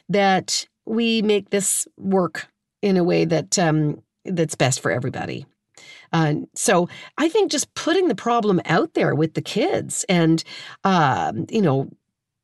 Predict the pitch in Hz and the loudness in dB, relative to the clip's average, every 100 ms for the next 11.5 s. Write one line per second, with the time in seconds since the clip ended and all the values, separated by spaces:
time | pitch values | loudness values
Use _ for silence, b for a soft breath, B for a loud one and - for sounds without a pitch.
0 | _ _ 180 - - - - 196 - 320 | _ _ -12 -12 -16 -14 -6 0 2 4
1 | 480 - 277 262 269 233 - 220 185 - | 4 2 0 0 0 0 0 0 -2 -6
2 | - - 202 262 247 - 330 330 214 - | -14 -10 -4 -2 -2 0 0 2 0 0
3 | 208 233 339 226 180 175 185 180 - 196 | 2 2 4 2 2 2 2 0 -2 0
4 | 175 143 147 - b b b b _ - | 2 2 0 -4 b b b b _ 0
5 | 202 202 170 185 180 175 180 175 - 165 | 4 4 4 4 2 2 2 2 2 4
6 | 156 - 208 196 220 190 160 156 156 156 | 2 2 0 2 2 4 2 2 2 2
7 | 151 170 175 233 - - 202 175 185 175 | 2 2 4 4 2 0 0 2 0 2
8 | 147 151 160 185 240 - 160 156 B B | 2 4 4 4 4 2 2 2 B B
9 | B 240 262 269 269 262 214 - 349 440 | B 2 2 2 0 -2 0 0 0 0
10 | 339 202 - 165 - 170 208 285 240 156 | 0 0 2 -2 -2 0 2 2 2 0
11 | 131 - 131 120 | 0 -4 -6 -8